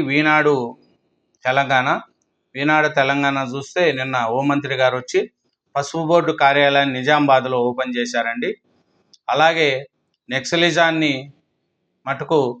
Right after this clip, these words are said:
రెండు వేల ఇరవై మార్చి నాటికి నక్సలిజాన్ని తు-, తుదిమిట్టిస్తామని కూడా మన హోమ్ మినిస్టర్ గారు అమిత్ షా గారు ప్రకటించారండి. ఇది తెలంగాణ ఈనాడు. ఇప్పుడు నాలుగు దినపత్రికలు, రెండు తెలుగు రాష్ట్రాలను వార్తలను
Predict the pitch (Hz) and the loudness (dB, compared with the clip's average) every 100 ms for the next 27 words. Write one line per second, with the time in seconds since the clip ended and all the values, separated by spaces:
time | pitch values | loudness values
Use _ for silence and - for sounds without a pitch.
0 | _ _ _ _ - 135 156 165 156 151 | _ _ _ _ -8 0 2 4 4 4
1 | 151 147 139 135 147 151 143 143 143 160 | 4 2 2 2 0 0 0 0 -2 -4
2 | 131 110 117 - 127 - 156 160 151 147 | -4 -4 -12 -14 -14 -6 -2 2 2 2
3 | 131 135 120 123 131 - _ _ 143 147 | 0 -6 -10 -10 -14 -18 _ _ -6 -2
4 | 156 151 143 - 135 135 131 123 143 220 | -2 -2 -4 0 0 0 -2 0 2 2
5 | - - _ _ _ 120 120 110 104 110 | -2 -18 _ _ _ -8 -6 -6 -8 -14
6 | _ _ _ _ _ _ _ _ _ 117 | _ _ _ _ _ _ _ _ _ -8
7 | 127 135 127 - 127 123 120 127 - 123 | -6 -4 -6 -4 0 2 0 -2 -2 0
8 | 120 143 - - 120 107 107 107 117 107 | 2 0 -4 -10 -8 -8 -8 -6 -4 -4
9 | 107 156 190 _ - 135 160 185 180 131 | -4 -8 -8 _ -12 -4 -2 -2 -2 0
10 | 147 160 160 156 185 247 - _ _ _ | 2 4 4 4 2 -2 -10 _ _ _
11 | _ - 139 160 147 123 90 _ _ _ | _ -4 0 2 2 -2 -6 _ _ _
12 | - 127 127 156 180 180 170 165 156 160 | -12 -4 2 2 4 2 2 0 0 0
13 | 165 151 165 175 180 156 196 208 170 165 | 0 0 -2 -4 -2 2 2 2 2 2
14 | 165 160 156 156 151 143 135 143 151 147 | 4 4 4 2 4 2 2 2 0 -2